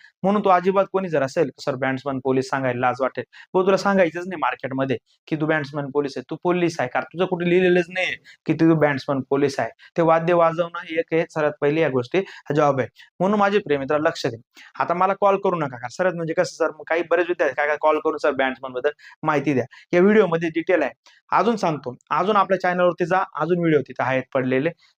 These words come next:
तिथून तिथे सर्व माहिती डायरेक्ट तिथे ग्राउंड लेवल जाऊन माहिती टाकलेली मी बँड्समन बद्दल.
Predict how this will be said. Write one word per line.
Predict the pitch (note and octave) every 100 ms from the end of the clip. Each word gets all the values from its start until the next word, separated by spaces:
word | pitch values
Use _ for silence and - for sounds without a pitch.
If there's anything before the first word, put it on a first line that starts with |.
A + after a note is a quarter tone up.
| -
तिथून | F#3+ G3
तिथे | G3 F3+
सर्व | - - A3+ B3 B3+
माहिती | A3+ A3 - D#3
डायरेक्ट | D#3 G3 G3
तिथे | G3
ग्राउंड | F3+ D3+ E3
लेवल | E3 F3
जाऊन | D3 E3 E3+
माहिती | D#3+ D#3+
टाकलेली | - B2+ C3 C3
मी | B2+ C3 - -
बँड्समन | D#3 D3+ C#3+ - C3+
बद्दल. | C3 B2+